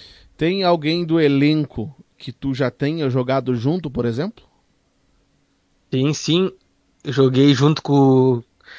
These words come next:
Speaker 2: vale contar esses extra aí de
Speaker 1: Sim,
Speaker 2: final de temporada.
Speaker 1: claro,
Speaker 2: Joguei
Speaker 1: vale.
Speaker 2: com, <laughs> joguei com o Beis e com o Ronaldão agora, com o Gabriel Rosa também.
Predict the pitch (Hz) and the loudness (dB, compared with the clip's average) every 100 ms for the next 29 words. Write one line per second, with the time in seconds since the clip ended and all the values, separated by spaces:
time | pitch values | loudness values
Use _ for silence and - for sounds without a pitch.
0 | - - 135 - 135 127 131 165 156 156 | -20 -14 -14 -10 -2 6 8 8 6 6
1 | 151 160 160 127 143 185 - 147 160 175 | 8 6 4 6 6 6 4 4 4 4
2 | 143 131 127 117 151 151 220 147 156 156 | 4 2 0 -2 2 6 6 6 6 4
3 | 147 151 135 135 170 226 170 135 131 139 | 4 6 8 8 8 6 4 2 4 4
4 | 143 147 123 - 175 180 - 139 131 135 | 4 0 0 0 -2 -2 -4 0 2 2
5 | 139 147 135 143 160 151 135 135 139 135 | 2 -2 4 6 4 2 -2 0 2 4
6 | 131 151 175 156 135 147 175 165 135 131 | 6 6 6 4 4 4 4 2 2 4
7 | 131 127 117 127 147 139 135 127 123 139 | 6 4 4 6 6 4 0 -2 -2 -2
8 | 175 185 | -2 -4